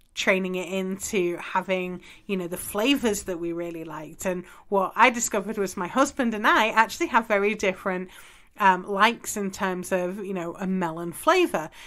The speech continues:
So we're almost gonna have, like, a his and hers melon strain, which is gonna be kind of fun,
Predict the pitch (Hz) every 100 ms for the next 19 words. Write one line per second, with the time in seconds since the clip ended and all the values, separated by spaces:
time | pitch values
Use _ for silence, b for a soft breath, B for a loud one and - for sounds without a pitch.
0 | B - - 226 208 202 202 220 226 233
1 | 254 247 254 226 233 214 214 196 202 196
2 | - 269 226 208 196 214 196 196 226 220
3 | 196 202 - 175 170 175 175 214 196 277
4 | 240 220 196 180 175 - 170 165